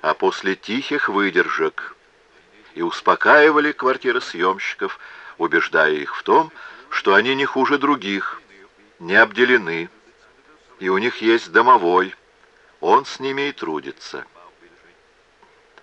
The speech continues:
И надзиратели Большеземова не имели оснований быть недовольными его службой. В квартиры Большеземов не заглядывал,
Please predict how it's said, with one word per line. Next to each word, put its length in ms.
И 100
надзиратели 720
Большеземова 960
не 200
имели 220
оснований 640
быть 280
недовольными 680
его 300
службой. 540
В 120
квартиры 600
Большеземов 800
не 120
заглядывал, 640